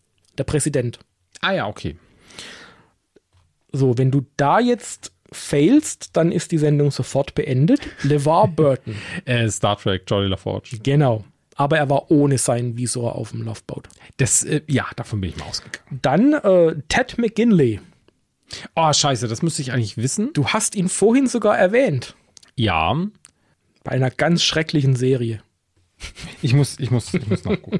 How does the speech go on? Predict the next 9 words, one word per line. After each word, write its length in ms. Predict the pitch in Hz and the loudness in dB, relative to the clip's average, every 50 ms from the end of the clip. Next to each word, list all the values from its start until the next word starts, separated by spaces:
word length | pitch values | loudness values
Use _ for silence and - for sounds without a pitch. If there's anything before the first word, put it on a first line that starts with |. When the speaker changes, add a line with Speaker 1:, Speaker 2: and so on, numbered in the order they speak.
| - _ | -6 _
Speaker 1:
<laughs> 100 | - 180 - - - - - - - - - - - | -8 -8 -8 -10 -14 -20 -20 -20 -18 -12 -8 -6 -6
Speaker 2:
Ted 180 | - 135 - - | -4 -4 -4 -4
McGinley. 560 | 113 104 - - 95 87 87 82 87 85 87 - - _ - | -4 -4 -4 -4 -6 -6 -6 -6 -8 -10 -10 -12 -18 _ -20
Ted 180 | - - - - | -18 -16 -14 -12
McGin-, 180 | 104 95 - - _ _ - - - - - - - - _ - - _ _ | -12 -12 -14 -16 _ _ -20 -20 -20 -20 -20 -20 -20 -20 _ -20 -20 _ _
alle 200 | - 120 123 135 | -4 -4 -2 0
unter 160 | 127 107 120 | 0 0 0
einem 240 | - 110 107 104 92 | 0 0 0 0 0
Dach. 300 | - 104 98 - - - | -2 -4 -6 -6 -12 -20